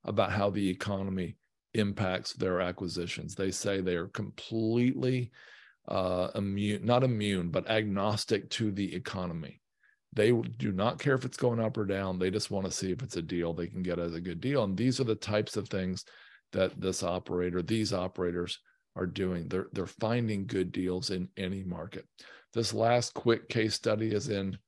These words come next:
uh, Las Vegas. This is the interior of the office on top, and there it is on the bottom. There's the upgraded interior. This is the in-,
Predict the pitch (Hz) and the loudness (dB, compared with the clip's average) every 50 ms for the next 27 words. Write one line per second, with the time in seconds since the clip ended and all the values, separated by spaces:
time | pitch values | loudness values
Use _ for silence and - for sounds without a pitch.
0 | _ _ _ _ _ _ - - 95 95 87 92 101 104 107 107 - - 117 110 | _ _ _ _ _ _ -4 -2 0 0 0 4 4 4 4 4 2 -2 0 0
1 | 92 98 120 131 151 139 - - - - _ _ _ _ _ _ _ _ - - | 2 2 2 2 0 0 -2 -4 -8 -12 _ _ _ _ _ _ _ _ -4 -2
2 | 110 107 - 123 113 110 117 131 - 107 107 104 101 101 107 - - 117 117 117 | -2 0 0 0 0 -2 -2 -2 0 2 2 2 2 0 -2 -2 -2 -2 0 0
3 | 113 113 - - 117 117 117 120 120 117 117 117 - 110 104 101 104 107 - 107 | -2 -2 -2 0 0 2 2 4 4 4 2 2 0 -2 -2 -2 -4 0 2 2
4 | 107 120 120 - - 131 127 117 - - - - - 110 104 101 95 - 117 120 | 4 4 2 4 2 2 2 2 0 -4 -6 -4 -2 -2 -2 -2 -2 0 2 2
5 | 123 123 127 - - - _ _ _ _ _ _ - - 90 95 98 98 98 95 | 2 2 2 -2 -6 -16 _ _ _ _ _ _ -6 -4 -2 0 2 2 2 2
6 | 95 98 92 98 87 87 87 80 82 82 82 82 73 73 98 - _ - - 95 | 0 0 0 -2 -2 -2 -2 -2 -2 -2 -2 -2 -4 -8 -12 -16 _ -4 -2 0
7 | 95 92 98 113 107 90 87 87 - 98 95 92 - - 107 98 95 92 92 87 | 0 -2 -2 -4 -2 -2 -4 -2 -2 -2 -4 -4 -4 -4 -2 0 0 0 0 -2
8 | 87 85 87 85 - - 90 85 82 78 73 69 - - _ _ _ _ _ _ | -2 -2 -4 -4 -4 -4 -4 -4 -4 -4 -6 -8 -12 -16 _ _ _ _ _ _
9 | - 117 120 - - 113 95 - 110 107 104 104 110 110 104 - | -4 -4 -2 0 -2 -2 0 0 2 2 4 4 2 0 0 -4